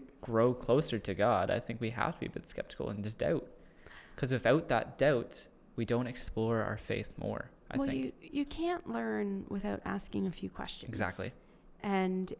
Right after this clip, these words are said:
Speaker 2: I mean, if you're curious, then you have to ask questions, and that's how you learn.
Speaker 1: Exactly. You know, I think this really f-,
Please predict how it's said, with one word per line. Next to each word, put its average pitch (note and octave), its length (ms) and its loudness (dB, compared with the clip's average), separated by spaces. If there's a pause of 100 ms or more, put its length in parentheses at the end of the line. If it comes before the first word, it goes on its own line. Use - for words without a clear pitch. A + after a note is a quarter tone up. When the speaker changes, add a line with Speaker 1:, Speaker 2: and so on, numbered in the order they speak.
(140)
Speaker 2:
I F3+ 200 0
mean, E3 280 4
if E3+ 160 -4
you're F3 80 -4
curious, A#3 540 2
then F3+ 140 0
you F3+ 60 0
have F3 100 -4
to - 80 -6
ask F3+ 200 -2
questions, A3 480 -2
and F#3+ 100 -2
that's E3+ 180 -6
how F#3+ 80 -4
you G3 100 0
learn. B2+ 320 -4
Speaker 1:
Exactly. A2 440 -2 (1000)
You C3 140 0
know, B2 260 4 (1040)
I B2 80 -6
think D3 180 0
this C3+ 180 0
really A2+ 200 4
f-, - 40 -4